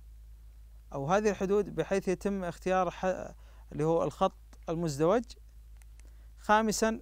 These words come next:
اختر اللون Color، ثم بعد ذلك سادسا، العرض الذي تريده، بحيث يتم زيادة عدد النقاط أو إنقاصها. والخطوة الثامنة،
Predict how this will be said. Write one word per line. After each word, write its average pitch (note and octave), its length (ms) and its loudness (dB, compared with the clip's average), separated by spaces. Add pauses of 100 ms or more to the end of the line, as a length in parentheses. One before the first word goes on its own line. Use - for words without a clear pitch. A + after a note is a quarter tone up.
(120)
اختر G3+ 340 2
اللون F3+ 340 2 (320)
Color، F3+ 280 4 (2000)
ثم F3+ 160 -2
بعد E3+ 200 2
ذلك D#3+ 580 2 (380)
سادسا، D#3+ 480 0 (160)
العرض D3 380 2 (520)
الذي D#3 460 0
تريده، F3 480 2 (420)
بحيث F3 260 0
يتم G3 380 -2
زيادة D#3+ 500 2
عدد F3 240 0
النقاط F3+ 680 4 (800)
أو F3+ 260 0
إنقاصها. F3 800 2 (2750)
والخطوة B3+ 380 2
الثامنة، F3+ 560 0